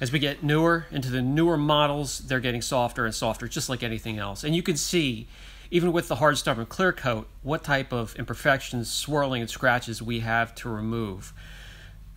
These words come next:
Now, there is plenty of clear coat to work with, and I will show you that. So we will use the L V R three oh five Wonder Cut that removes one thousand to twelve hundred grit sand marks.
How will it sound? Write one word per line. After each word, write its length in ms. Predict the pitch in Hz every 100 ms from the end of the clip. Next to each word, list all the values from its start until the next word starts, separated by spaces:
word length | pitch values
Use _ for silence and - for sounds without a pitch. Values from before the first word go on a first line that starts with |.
| -
Now, 160 | - 170
there 380 | 165 180 180 180
is 400 | 180 165 160 147
plenty 260 | - 170
of 120 | 175 -
clear 180 | 170
coat 180 | 160 156
to 80 | 135
work 240 | 135 143
with, 180 | 143 139
and 80 | 123
I 60 | 120
will 160 | 131
show 220 | 120 143
you 160 | 131 131
that. 260 | 131 131 131
So 180 | -
we 160 | 135 139
will 140 | 135
use 380 | 135 127 139 123
the 360 | 123 131 123 127
L 160 | 143 143
V 180 | 131 139
R 240 | 131 131
three 220 | - 139
oh 80 | 123
five 440 | - 131 120 120
Wonder 300 | 113 131 131
Cut 400 | 131 - 135 123 -
that 260 | 131 123 131
removes 580 | 127 123 120 123 110
one 220 | 180 226 285
thousand 500 | 180 175 165 165 151
to 100 | -
twelve 440 | - 151 151 143
hundred 300 | 139 135 135
grit 340 | 123 127 123 -
sand 360 | - 135 123
marks. 440 | 123 120 117 -